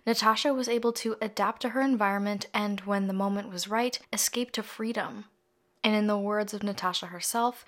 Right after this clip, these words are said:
"Saying no to defeat was the only way to survive." Although this story is a heavy one, like I said, for once on a true crime podcast, the ending is actually quite happy.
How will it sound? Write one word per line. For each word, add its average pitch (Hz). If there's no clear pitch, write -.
"Saying 254
no 226
to 226
defeat 208
was 208
the 214
only 196
way 180
to 196
survive." 170
Although 254
this 269
story 233
is 226
a 214
heavy 202
one, 214
like 180
I 170
said, 220
for 269
once 247
on 226
a 220
true 220
crime 220
podcast, 202
the 226
ending 214
is 202
actually 202
quite 190
happy. -